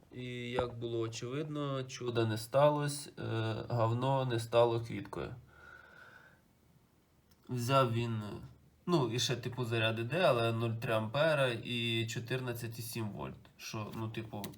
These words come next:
забагато, чотирнадцять і сім. Ну, зарядка так вирішила, я не став їх заважати.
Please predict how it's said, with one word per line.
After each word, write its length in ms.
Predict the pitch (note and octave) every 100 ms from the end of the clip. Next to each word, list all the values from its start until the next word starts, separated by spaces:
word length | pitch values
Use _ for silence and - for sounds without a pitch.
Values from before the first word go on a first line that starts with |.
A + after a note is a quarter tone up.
| - - - - -
забагато, 680 | A#2 A2+ A#2+ A#2 G#2 F#2+ F2+
чотирнадцять 680 | - - G#2 G2+ G#2+ - -
і 20 |
сім. 240 | - - - - - - -
Ну, 220 | - G#3
зарядка 440 | C3 A#2+ B2+ - A2
так 280 | G#2+ G2+ -
вирішила, 760 | - - G#2+ A2+ - - - -
я 180 | A2+ A#2
не 120 | A2+
став 280 | A2+ A2+ A2+
їх 100 | A2+
заважати. 540 | G#2+ G#2 G2+ - -